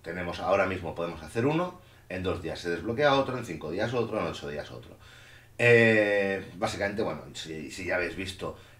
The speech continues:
eh, los avances del parche, pues ya sabéis, básicamente, mm, es tirarle a los globos, ¿vale? Tenemos tanto el tiro al blanco, tenemos flores en el viento,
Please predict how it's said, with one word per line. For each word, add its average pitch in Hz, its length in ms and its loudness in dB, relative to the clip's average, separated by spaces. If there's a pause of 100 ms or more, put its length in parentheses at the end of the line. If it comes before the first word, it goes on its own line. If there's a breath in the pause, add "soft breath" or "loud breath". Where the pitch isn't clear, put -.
(120)
eh, 82 760 -2 (160)
los 95 180 -6
avances 90 400 -2
del 104 140 -4
parche, 120 320 4
pues 87 160 -8
ya 78 80 -6
sabéis, 76 260 -10
básicamente, 87 560 -12 (120)
mm, 82 420 -10
es - 220 -8
tirarle 87 360 -2
a 85 40 0
los 76 180 -6
globos, 64 240 -12
¿vale? 92 160 0
Tenemos 90 320 -6 (340 loud breath)
tanto 90 260 -6
el 85 120 -6
tiro 107 160 6
al 104 80 8
blanco, 135 500 4
tenemos 85 380 -4
flores 85 360 -4
en 90 60 -4
el 101 180 0
viento, 123 460 -2